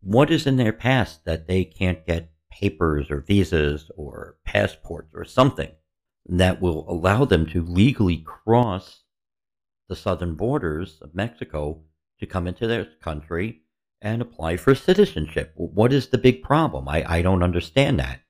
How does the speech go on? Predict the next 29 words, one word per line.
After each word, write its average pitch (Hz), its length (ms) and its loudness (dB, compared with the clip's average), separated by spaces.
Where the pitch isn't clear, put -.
All 107 220 4
of 120 180 2
our 107 340 4
ancestors 92 760 0
did 123 100 6
it. 73 220 2
And 101 140 2
to 123 80 4
these 123 220 4
people, 160 440 0
like 92 220 -2
I 98 80 0
said, 170 260 0
that 78 140 -4
are 76 60 -6
bitching 95 600 2
and 85 220 -12
complaining 110 720 0
about 90 320 -4
the - 40 -6
Trump 85 360 -2
policies, - 720 -2
your 151 340 6
ancestors 101 840 4
did 131 240 6
it - 180 2
the 90 80 2
same 107 480 2
way, 113 400 2